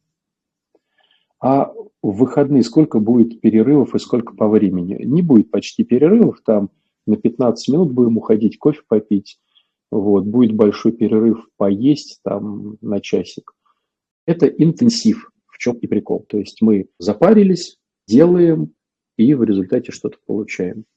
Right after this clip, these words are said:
Так, спасибо огромное. Так, спасибо за эфир. Так, что-то вопросов. Девчонки, если вопросы, пишите их, не, э, размывая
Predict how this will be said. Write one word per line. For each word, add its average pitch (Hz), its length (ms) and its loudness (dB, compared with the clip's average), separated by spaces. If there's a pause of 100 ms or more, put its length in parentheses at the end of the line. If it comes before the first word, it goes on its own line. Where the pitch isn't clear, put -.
(220)
Так, 104 220 -8
спасибо 107 640 -8
огромное. 156 800 -2 (1000)
Так, 98 360 -8 (260)
спасибо 110 640 -8
за 110 140 -4 (100)
эфир. 117 400 -6
Так, - 320 -2
что-то - 220 -8
вопросов. 117 500 0 (400)
Девчонки, 127 500 -2
если 127 220 0
вопросы, 143 440 2
пишите - 480 -2
их, 117 140 -2 (440)
не, 127 260 4
э, 120 120 2
размывая 117 1160 2